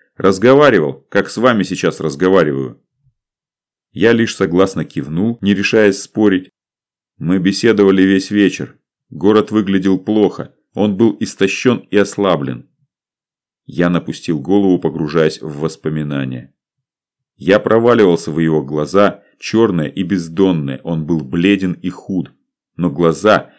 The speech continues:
они горели каким-то внутренним огнём. Такими глазами утопающий и потерявший надежду человек смотрит на проходящий мимо корабль. Вы понимаете? Я не понимал.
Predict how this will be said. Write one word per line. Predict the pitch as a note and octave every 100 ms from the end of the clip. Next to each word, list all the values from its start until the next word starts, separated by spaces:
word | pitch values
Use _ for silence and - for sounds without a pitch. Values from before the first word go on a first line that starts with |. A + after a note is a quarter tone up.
| _
они | D2 F2
горели | E2+ F#2+ G2+ F#2+
каким-то | F#2 G#2 F#2+ E2+
внутренним | F2+ G#2 G2+ F#2 F2+ F#2 -
огнём. | E2+ E2 D#2+ C2+ A#1+ _ _ _ _ _ _ _
Такими | - - G2 F#2
глазами | G2 F#2+ A2 G#2 -
утопающий | A2+ G2 G2 A2 G2+ F#2 -
и | F2+ F#2
потерявший | F#2 F2+ G2 G2 - F2
надежду | E2 D#2+ F2+ D2+ D#2
человек | - D2+ F2+ - - _
смотрит | - G2+ G2+ F2+ F2+
на | F2
проходящий | E2+ - E2+ G#2 G2+ F#2+
мимо | E2 E2+ E2
корабль. | - D#2 C#2+ B1 B1 _ _ _ _ -
Вы | F#2
понимаете? | G2 G#2 B2+ A2+ - - _ _ _ _ _ _ _ _ _
Я | C#2 D2 C#2+
не | D#2
понимал. | - F2+ F2+ D2+ B1+ _